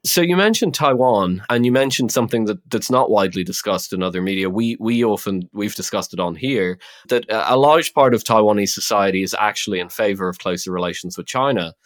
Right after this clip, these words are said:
from the business elite to people in local government and so on. And of course, the, um,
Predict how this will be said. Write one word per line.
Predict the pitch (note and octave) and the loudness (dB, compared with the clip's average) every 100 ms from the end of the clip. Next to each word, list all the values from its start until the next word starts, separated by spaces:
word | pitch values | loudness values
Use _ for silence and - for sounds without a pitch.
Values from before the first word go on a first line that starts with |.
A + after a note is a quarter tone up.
| _ _ - | _ _ -6
from | A2+ G#2 | -4 -2
the | |
business | F#2+ G2 G#2+ F#2 | 0 -2 -2 -4
elite | G2+ G2+ G2 F2+ | -4 -2 -2 -6
to | - F#2 F2+ F2+ - | -8 -6 -6 -6 -8
people | F#2+ G2 | -8 -4
in | G2 | -2
local | G2 F#2 G2 | 0 -2 -2
government | F#2+ F#2 G2+ F#2+ | -2 -2 -4 -6
and | F#2 | -8
so | - F#2 | -4 -2
on. | F2+ G#2 | 0 -2
And | G2+ - _ - | -4 -8 _ -12
of | |
course, | - B2+ A2+ | -2 -2 -2
the, | - A#2 A#2 | -2 0 2
um, | G#2+ G#2+ G#2+ | 2 0 -6